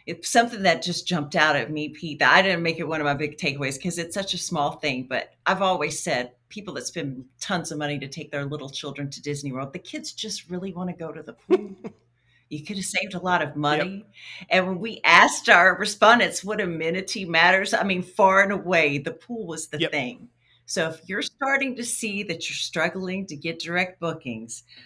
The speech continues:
Speaker 1: um, maybe think back to what you did in twenty twenty when we were in the throes of the pandemic and you were focused on staycations. Remember, if you've got that nice pool,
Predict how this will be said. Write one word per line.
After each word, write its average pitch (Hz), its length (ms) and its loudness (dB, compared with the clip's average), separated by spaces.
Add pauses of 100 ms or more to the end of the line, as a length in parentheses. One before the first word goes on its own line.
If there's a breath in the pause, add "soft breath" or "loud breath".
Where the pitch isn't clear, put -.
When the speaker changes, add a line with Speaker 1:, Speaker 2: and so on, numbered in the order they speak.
(160 loud breath)
Speaker 1:
um, 175 360 -2
maybe 294 300 -2
think 285 300 -8
back 247 200 0
to 226 80 -10
what - 280 -10
you 196 80 -14
did 196 240 -4
in 190 100 -2
twenty 190 360 -6
twenty 165 600 -6
when 135 180 -8
we 156 140 -6
were 160 460 -2
in 135 160 -4
the 139 80 -6
throes 139 340 -6
of 123 60 -18
the 139 80 -14
pandemic 127 760 -6
and 139 240 -2
you 147 140 -4
were 143 320 -6
focused 156 440 -6
on 143 120 -4
staycations. 165 1040 -6 (240 soft breath)
Remember, 254 400 2
if 196 200 0
you've 240 200 0
got 220 160 10
that 202 180 6
nice 226 240 4
pool, 240 400 -4